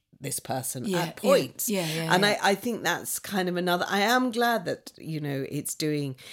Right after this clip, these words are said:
Speaker 1: it's got some recognition, because it seemed to me quite an unusual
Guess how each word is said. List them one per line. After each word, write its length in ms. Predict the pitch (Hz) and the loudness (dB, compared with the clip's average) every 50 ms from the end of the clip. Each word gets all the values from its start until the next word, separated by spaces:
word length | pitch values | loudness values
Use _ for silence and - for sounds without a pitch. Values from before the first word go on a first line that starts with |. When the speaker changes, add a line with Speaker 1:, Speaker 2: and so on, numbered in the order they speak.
| - - | -16 -4
Speaker 1:
it's 200 | - 147 151 156 | -4 -2 -2 -2
got 240 | - - 190 - - | 0 0 0 0 2
some 200 | - - 165 160 | -2 0 0 0
recognition, 600 | 160 147 147 - - 147 143 135 - - 139 135 | 0 0 -2 -4 -6 -4 -4 -2 -2 -2 -2 -4
because 240 | 139 139 - 170 175 | -6 -4 -4 -4 -4
it 100 | 180 180 | -4 -4
seemed 240 | 180 - 233 233 214 | -4 -4 -4 -4 -4
to 60 | 220 | -4
me 100 | 214 214 | -6 -6
quite 260 | 214 - 220 226 214 147 | -6 -4 -2 -2 0 0
an 100 | 196 208 | 0 -2
unusual 840 | 196 196 190 196 214 214 220 214 202 - 190 151 135 120 - - | -2 0 0 0 0 0 0 -2 -4 -4 -4 -4 -4 -6 -8 -10